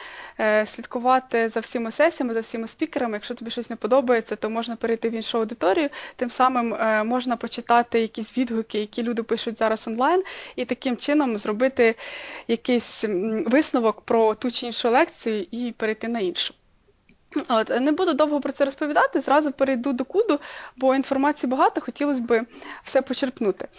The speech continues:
Ну, тобто, м, розкажу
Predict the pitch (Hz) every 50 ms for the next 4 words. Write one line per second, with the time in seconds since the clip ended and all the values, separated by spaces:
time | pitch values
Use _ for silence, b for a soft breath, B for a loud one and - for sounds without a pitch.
0 | B B B B B B B B B B - 294 330 320 320 320 294 - - 294
1 | 277 - - 247 254 254 247 240 B B B B B B B 226 254 269 - -
2 | 349 403 427 - 359 330